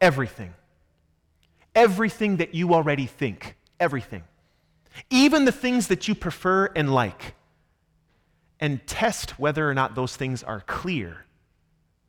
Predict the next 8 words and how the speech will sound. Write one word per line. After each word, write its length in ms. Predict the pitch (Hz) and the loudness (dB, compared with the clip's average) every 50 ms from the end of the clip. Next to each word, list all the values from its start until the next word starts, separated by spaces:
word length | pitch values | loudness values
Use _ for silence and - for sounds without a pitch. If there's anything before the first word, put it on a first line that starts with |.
| _ _ _ _ _ _ _ _ _ _ _ | _ _ _ _ _ _ _ _ _ _ _
Use 320 | - 135 156 185 202 170 156 | -6 -2 -2 0 -2 -2 -2
the 80 | 151 | -4
Spirit 500 | - - - - - 180 202 233 233 214 | -4 -4 -6 -8 -4 -2 -2 0 -2 0
himself 540 | - 202 190 175 - - 175 147 127 113 - | 0 -2 -2 -2 -2 0 0 0 0 -2 -4
to 100 | - 147 | -8 -10
confuse 800 | - - - - 160 147 131 - - - 180 190 190 175 139 120 | -8 -8 -6 -4 -4 -4 -6 -8 -8 -8 -6 -4 -4 -4 -4 -2
those 300 | 123 151 170 170 - - | 0 0 0 0 -2 -4
things 400 | - 139 127 120 120 120 - - | -6 -4 -4 -4 -6 -8 -10 -12